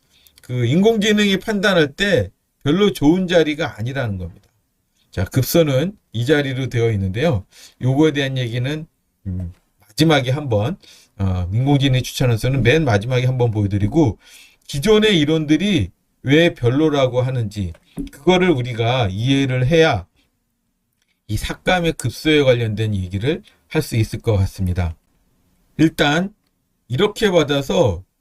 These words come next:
이렇게 두는 진행은, 예, 과거에 이제 이렇게 두라고 그랬죠. 이거는 흙이 좋은 게 아닙니다.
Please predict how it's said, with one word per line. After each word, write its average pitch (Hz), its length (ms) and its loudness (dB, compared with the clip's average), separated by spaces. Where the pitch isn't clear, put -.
이렇게 180 540 -2
두는 139 400 -4
진행은, 123 720 0
예, 98 120 -2
과거에 139 400 4
이제 135 180 -4
이렇게 147 340 -2
두라고 117 260 0
그랬죠. 95 460 -2
이거는 160 680 0
흙이 208 180 -4
좋은 143 240 0
게 151 100 2
아닙니다. 90 460 -4